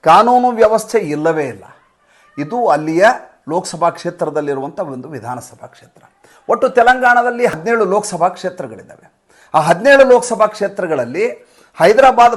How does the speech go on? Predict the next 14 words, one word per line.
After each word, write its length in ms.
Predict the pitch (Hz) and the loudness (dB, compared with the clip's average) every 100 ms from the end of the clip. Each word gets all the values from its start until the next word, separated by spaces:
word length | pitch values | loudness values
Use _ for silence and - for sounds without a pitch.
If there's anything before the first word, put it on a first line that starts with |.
| 170 | 2
ಭಾಳ 120 | 185 - | 0 0
ಪ್ರತಿಷ್ಠಿತವಾದಂಥ 800 | 160 220 - 202 180 151 147 156 165 | -10 -14 -16 -12 -6 -6 -6 -10 -12
ಕ್ಷೇತ್ರ, 240 | - 139 196 160 | -10 -10 -10 -10
ಏಕೆಂದರೆ 280 | 139 180 170 | -12 -14 -14
ಅದು 100 | 113 101 | -14 -14
ರಾಜಧಾನಿ 420 | 107 120 139 139 101 | -16 -10 -8 -8 -12
ಬೇರೆ. 180 | 95 92 - _ _ _ _ | -20 -20 -20 _ _ _ _
ಪಕ್ಕದಲ್ಲಿಯೇ 580 | 208 214 233 233 226 233 202 - _ _ - | -2 0 -2 0 2 2 0 -4 _ _ -10
ಸಿಕಂದರಾಬಾದ್ 640 | 160 190 180 165 151 139 | 0 2 4 2 0 -4
ಇದೆ, 80 | 156 165 | -2 -2
ಅದೊಂದು 260 | 147 139 123 | -2 -6 -4
ಬೇರೆದೇ 320 | 143 151 147 - | -2 -2 -4 -8
ಕಾನ್ಸ್ಟಿಟ್ಯೂಯೆನ್ಸಿ. 440 | 120 - 113 - 151 - _ | -12 -14 -20 -18 -18 -20 _
ಸಿಕಂದರಾಬಾದ್ 500 | - 156 147 135 131 | -8 -6 -4 -4 -4